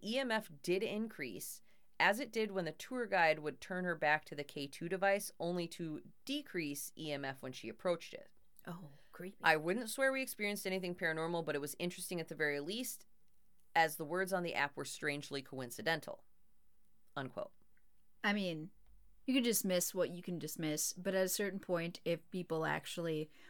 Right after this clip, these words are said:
Speaker 2: or if the Ghost Radar app, like, says
Speaker 1: Mm-hmm.
Speaker 2: things that make sense,
Speaker 1: Yep.
Speaker 2: you have to be like, "I don't know, man.
Speaker 1: <laughs>
Speaker 2: I think that this might be a thing."
Speaker 1: They ended their time at the Milton in the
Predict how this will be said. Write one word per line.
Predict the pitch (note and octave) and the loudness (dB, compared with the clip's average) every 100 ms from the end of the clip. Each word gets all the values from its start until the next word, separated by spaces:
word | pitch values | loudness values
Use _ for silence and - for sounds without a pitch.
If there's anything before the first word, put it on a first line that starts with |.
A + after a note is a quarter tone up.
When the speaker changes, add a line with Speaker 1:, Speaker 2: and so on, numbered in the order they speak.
| - - | -6 0
Speaker 2:
or | |
if | F3 | 2
the | F3+ | 2
Ghost | - F3 - | 4 4 4
Radar | D#3+ D#3+ D#3+ | 4 6 6
app, | D#3 D3 D#3 - - - - | 6 4 2 -2 -20 -16 -4
like, | D3 C3+ | -4 -4
says | - - D3+ D#3 D#3+ - - - - | -4 0 2 2 0 -2 -8 -20 -10
Speaker 1:
Mm-hmm. | E3 D3+ C3+ C3 B2 | -6 -6 -6 0 4
Speaker 2:
things | E3 E3+ F3 | 4 2 0
that | - D#3 - - - - | 0 -2 -4 -12 -20 -4
make | F#3 E3 D3+ - | 0 2 0 -2
sense, | - D3 D3+ G3 E3 | -4 -4 -6 -4 -2
Speaker 1:
Yep. | D3+ - - - - | -2 -4 -12 -20 -8
Speaker 2:
you | F#3 | 0
have | E3 D#3 | 2 2
to | C#3 | 0
be | D#3 | 0
like, | C3+ D3 - - _ _ D#4 | 0 -4 -10 -18 _ _ -6
"I | |
don't | F#4+ G#4 A#4 G#4 A#3+ | -4 0 2 4 2
know, | F3+ | 2
man. | F3 F3+ F#3 | -2 0 0
Speaker 1:
<laughs> | A3 G3 - | 0 -2 -2
Speaker 2:
I | B3+ | 0
think | D#4 F4 | 0 -2
that | F4 | -2
this | C#4 C#4+ | -2 2
might | C4+ C4 | 0 4
be | C4 | 4
a | B3+ | 4
thing." | C4+ B3+ - F#3+ - - - - | 0 -4 -6 -12 -16 -20 -20 -14
Speaker 1:
They | E3 F3+ F3+ | 2 6 6
ended | - G3+ A#3+ | 4 4 2
their | C#4 C4+ | 2 0
time | F3+ D#3 D#3 D#3 | 2 4 4 2
at | C#3 C#3 - - - | 2 2 0 -6 -4
the | C#3+ | -2
Milton | D3 D3 - C#3+ D3 | 0 -2 -2 -2 -4
in | C#3+ C#3+ | -4 -4
the | C#3+ | -4